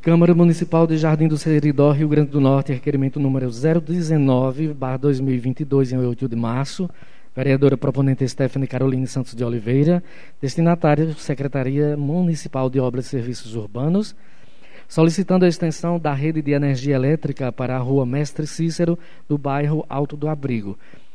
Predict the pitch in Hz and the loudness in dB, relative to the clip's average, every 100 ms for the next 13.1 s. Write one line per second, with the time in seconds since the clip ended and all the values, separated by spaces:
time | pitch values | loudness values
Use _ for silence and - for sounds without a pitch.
0 | - - 147 - 160 - 156 - 143 98 | -12 -2 -2 -2 -6 -2 -4 0 0 0
1 | - - - 123 135 143 135 131 123 135 | -6 -12 -8 -4 0 0 2 2 2 0
2 | 139 165 170 151 160 151 147 139 143 135 | 2 2 2 -2 -2 -4 -4 -4 -4 -2
3 | 139 160 143 151 139 139 156 151 - - | -2 -4 -4 -2 0 0 -2 -4 -6 -14
4 | - 147 147 127 147 143 135 139 127 120 | -4 0 2 0 -2 0 0 0 -2 -4
5 | 123 - 170 139 123 117 107 - - - | -6 -2 -2 -2 -4 -6 -8 -12 -14 -14
6 | - - 135 175 170 170 170 170 165 165 | -14 -10 -4 -2 2 2 4 4 4 2
7 | 156 156 139 151 147 147 151 156 151 - | -2 -4 0 0 2 0 2 0 0 -4
8 | 143 143 147 143 165 190 147 139 135 135 | -4 -2 -4 -4 -6 -6 -2 -2 -4 -4
9 | 139 143 147 143 131 131 - 135 - - | -2 0 0 0 -2 -6 -8 -12 -12 -12
10 | - 131 143 131 131 127 120 120 151 147 | -8 -2 -2 0 -6 -4 -6 -4 0 2
11 | 156 165 - - - 165 208 175 170 170 | 4 4 2 -12 -8 0 2 2 2 0
12 | 165 165 - 151 156 160 151 143 135 165 | -2 -4 0 -2 -2 -4 -2 0 0 -4
13 | 147 | -4